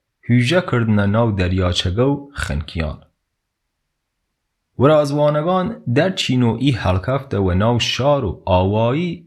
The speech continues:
پەخش کردن. مەردمیش هاتن تا بینن چە هەڵکەفتیە. ئەوانە هاتنە ڕا لای ئیسا و وەختی دین،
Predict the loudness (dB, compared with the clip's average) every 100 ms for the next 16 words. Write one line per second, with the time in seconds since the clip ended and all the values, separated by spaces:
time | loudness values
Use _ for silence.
0 | -8 -2 -2 -2 -6 -8 -10 -14 -20 _
1 | _ _ _ _ _ _ 0 2 2 2
2 | 0 -2 0 0 0 0 -2 0 0 0
3 | 0 2 0 -2 -8 _ _ -10 -2 -2
4 | 0 -2 -2 -6 -8 -10 -14 -14 _ _
5 | _ _ _ _ _ _ _ _ 0 2
6 | 4 2 2 0 0 0 0 0 0 2
7 | 0 0 -4 -4 -2 0 0 0 -4 -20
8 | _ 0 0 0 -2 0 2 2